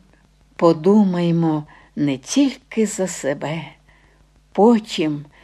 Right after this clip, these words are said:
щоб не мучило сумління, як Росія Україну роздере, що залишимо прийдешнім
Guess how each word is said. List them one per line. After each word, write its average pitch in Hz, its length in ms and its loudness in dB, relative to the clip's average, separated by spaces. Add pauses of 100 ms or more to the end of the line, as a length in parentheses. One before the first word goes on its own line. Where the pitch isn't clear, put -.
(180)
щоб 185 320 0
не 202 120 2
мучило 202 400 0
сумління, 185 1040 0 (540)
як 208 400 2
Росія 208 1400 2 (420)
Україну 190 1040 -2
роздере, 175 880 4 (640)
що - 520 2
залишимо 170 1200 -4
прийдешнім 170 1080 -4